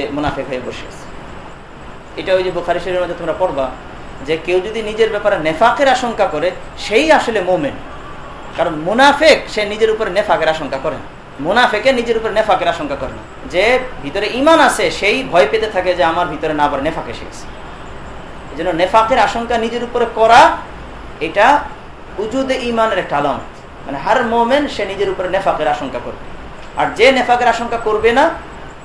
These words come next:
তার ভিতরে বাস্তবেই নেফাক থাকার একটা ইমকান আছে। আ'আদানাল্লাহু মিনহু। লা তুসাল্লি আলা আহাদিম মিনহুম মাতা আবাদা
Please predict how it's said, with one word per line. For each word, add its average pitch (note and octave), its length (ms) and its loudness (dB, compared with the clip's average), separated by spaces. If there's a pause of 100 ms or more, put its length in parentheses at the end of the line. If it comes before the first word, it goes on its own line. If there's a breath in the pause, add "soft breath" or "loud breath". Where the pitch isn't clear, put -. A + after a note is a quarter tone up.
(260)
তার F3 140 2
ভিতরে F#3 260 -2
বাস্তবেই A3 460 0
নেফাক G3+ 340 2
থাকার E3+ 220 0
একটা C#3 160 -2
ইমকান C3 320 -4
আছে। - 180 -12 (640)
আ'আদানাল্লাহু B2+ 720 0
মিনহু। A2+ 220 -10 (680)
লা F#3+ 180 8
তুসাল্লি F#3 420 0
আলা E3+ 220 6
আহাদিম F3 380 -2
মিনহুম E3+ 340 -4
মাতা D#3+ 320 -2
আবাদা C#3+ 340 0